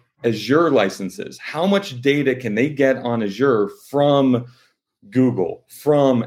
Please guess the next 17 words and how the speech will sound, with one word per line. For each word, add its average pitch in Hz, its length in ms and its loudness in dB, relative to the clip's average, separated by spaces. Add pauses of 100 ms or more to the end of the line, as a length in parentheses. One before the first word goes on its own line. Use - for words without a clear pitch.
Amazon? 101 640 -2
How 160 180 -2
much 160 220 -2
of 147 60 -4
that 131 240 -2
can 120 140 -4
we 113 100 -2
push 120 400 -2
over 110 320 0
into 104 220 -6
Microsoft's 98 520 -2
cloud? - 360 -4 (480)
And 110 400 2
so 113 260 0
we 120 160 0
thought, 107 340 -2
"Oh, 139 420 0